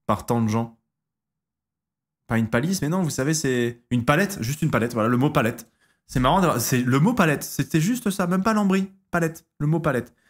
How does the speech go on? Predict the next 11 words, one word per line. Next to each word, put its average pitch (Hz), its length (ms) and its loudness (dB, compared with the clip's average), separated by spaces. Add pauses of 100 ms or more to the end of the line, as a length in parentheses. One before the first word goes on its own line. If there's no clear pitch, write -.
(120)
C'est - 120 -8
marrant 190 140 0
d'avoir 143 180 0
une 123 140 -4
palette 151 260 0
comme 131 140 -4
ça 135 80 -2
sur 127 120 -6
le 117 60 -4
côté. 127 340 -4 (2000)
J'adore. 104 500 -4